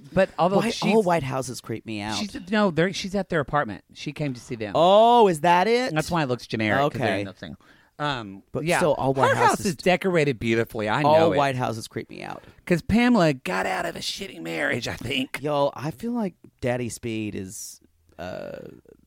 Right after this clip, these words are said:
Speaker 2: is, is not the easiest of people to get along with.
Speaker 1: I think so, too.
Speaker 2: Yep.
Speaker 1: I guarantee you, he probably cheated.
Speaker 2: Oh, really?
Speaker 1: I feel like he has that vibe.
Speaker 2: Even, even Mama Speed was like,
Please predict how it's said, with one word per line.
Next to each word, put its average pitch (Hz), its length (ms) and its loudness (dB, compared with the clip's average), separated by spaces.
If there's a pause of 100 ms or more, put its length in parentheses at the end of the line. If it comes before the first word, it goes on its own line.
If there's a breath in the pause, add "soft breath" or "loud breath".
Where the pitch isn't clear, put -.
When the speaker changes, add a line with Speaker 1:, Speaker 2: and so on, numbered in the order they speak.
(120)
Speaker 2:
is, - 380 -14
is 110 200 -12
not 120 280 -6
the 117 160 -8
easiest 110 320 -8
of 107 80 -10
people 107 240 -8
to 104 80 -10
get 92 100 -8
along 85 300 -4
with. 71 100 -2
Speaker 1:
I 147 140 2
think 131 220 -4
so, 101 260 2
too. 117 580 -2
Speaker 2:
Yep. 110 280 -6
Speaker 1:
I 117 40 -8
guarantee 160 640 -8
you, 170 300 -2 (180 loud breath)
he - 240 -20
probably - 600 -14
cheated. - 320 -12 (600)
Speaker 2:
Oh, 123 180 0
really? 131 480 0 (120)
Speaker 1:
I 135 80 -4
feel 185 200 0
like 147 140 0
he 156 160 -4
has 143 180 0
that 131 200 -2
vibe. 98 580 2 (300 loud breath)
Speaker 2:
Even, 202 280 -2
even 208 360 -6
Mama 170 300 0
Speed 175 320 0
was 160 160 -2
like, 139 240 2